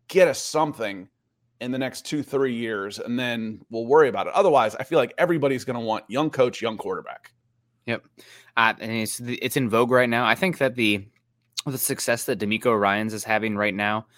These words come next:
Speaker 2: uh, you don't have to just have the offensive guy, uh, there still. It can be, or even, I mean, Harbaugh special teams, which is wild still. Uh, but it doesn't just have to be the young offensive guy. It just has to be a guy who's an innovator and can communicate, especially with the,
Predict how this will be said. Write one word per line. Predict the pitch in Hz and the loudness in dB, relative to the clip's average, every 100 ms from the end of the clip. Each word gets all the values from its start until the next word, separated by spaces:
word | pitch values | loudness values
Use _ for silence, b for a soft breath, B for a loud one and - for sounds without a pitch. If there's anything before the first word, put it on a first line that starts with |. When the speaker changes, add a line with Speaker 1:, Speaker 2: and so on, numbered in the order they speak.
| b b - | b b -2
Speaker 2:
uh, | 101 | 0
you | 101 92 | 2 2
don't | 117 120 - | 2 0 0
have | 113 120 | 0 0
to | - | 0
just | 92 101 110 | -8 -6 -4
have | 117 110 | 0 0
the | 107 | 2
offensive | 98 104 117 113 127 117 | 0 0 -2 -4 -4 0
guy, | 131 147 160 _ | 2 2 -2 _
uh, | 113 113 113 | -4 -4 -2
there | 120 127 | 2 2
still. | 127 - 131 | 0 0 2
It | 135 | 2
can | - 117 | -2 -4
be, | 117 113 | 0 0
or | 107 131 | 0 0
even, | 110 110 | 0 -2
I | 98 | -4
mean, | 98 95 _ 120 | -6 -10 _ 0
Harbaugh | 117 107 | 2 2
special | - 127 123 | 0 -4 -4
teams, | - 127 95 | -4 -4 -4
which | 87 | -8
is | 95 | -6
wild | 95 107 95 | 2 2 2
still. | - 92 87 b b b - | -2 -6 -8 b b b 0
Uh, | 104 | 2
but | - 123 | 2 0
it | |
doesn't | 185 131 | 0 0
just | 110 | 0
have | 135 131 | 0 0
to | 131 | -2
be | 113 | -2
the | |
young | 120 117 120 120 - | 0 0 -2 -6 -2
offensive | 208 131 - | -2 -2 -2
guy. | 127 | 0
It | |
just | 131 180 | 0 0
has | 165 | -2
to | 135 | 0
be | 120 | 0
a | |
guy | 110 107 104 | 4 4 2
who's | 107 95 | -4 -6
an | 101 | -6
innovator | 87 101 98 98 101 98 _ _ _ | -2 -2 0 2 2 0 _ _ _
and | 107 104 101 | -2 0 -2
can | 101 107 | -4 -8
communicate, | - 110 110 104 101 90 | -4 -2 0 -2 -4 -4
especially | - 143 - 117 | 0 0 0 -4
with | 107 - | -4 -4
the, | 107 98 95 | -2 0 -2